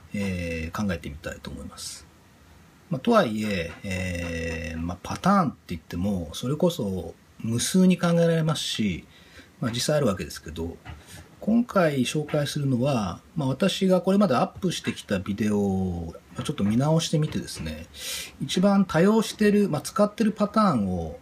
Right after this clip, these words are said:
えー、取り上げて紹介したいと思います。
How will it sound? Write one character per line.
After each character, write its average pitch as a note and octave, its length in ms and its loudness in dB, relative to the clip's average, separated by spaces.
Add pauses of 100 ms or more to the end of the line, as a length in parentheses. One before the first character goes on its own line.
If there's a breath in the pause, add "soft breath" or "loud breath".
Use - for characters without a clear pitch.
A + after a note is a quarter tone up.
(100)
え E2 540 -6
ー、 - 40 -10
取 F#2+ 140 -2
り F2+ 60 -2
上 E2+ 80 -2
げ F2 100 -6
て E2 320 -6
紹 F#2 220 -6
介 E2+ 180 -4
し - 120 -6
た D#2+ 140 -8
い - 60 -12
と - 140 -12
思 - 160 -12
い - 20 -10
ま - 140 -12
す。 - 260 -12